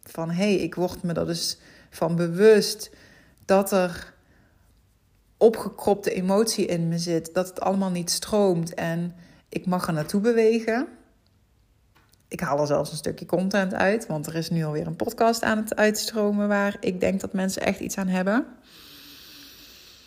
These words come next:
Dus het doet er nu nog niet zo heel veel toe waarom dit dan gebeurt. Maar het gebeurt niet voor niks. En misschien dat ik dat nu nog niet kan zien.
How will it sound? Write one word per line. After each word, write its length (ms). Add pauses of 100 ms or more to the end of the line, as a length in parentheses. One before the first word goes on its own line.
(520)
Dus 160
het 160
doet 180
er 140
nu 240
nog 160
niet 160
zo 80
heel 120
veel 120
toe 320
waarom 580
dit 320
dan 320
gebeurt. 880 (1400)
Maar 120
het 120
gebeurt 340
niet 240
voor 120
niks. 540 (1200)
En 100
misschien 240
dat 80
ik 100
dat 140
nu 120
nog 160
niet 160
kan 260
zien. 480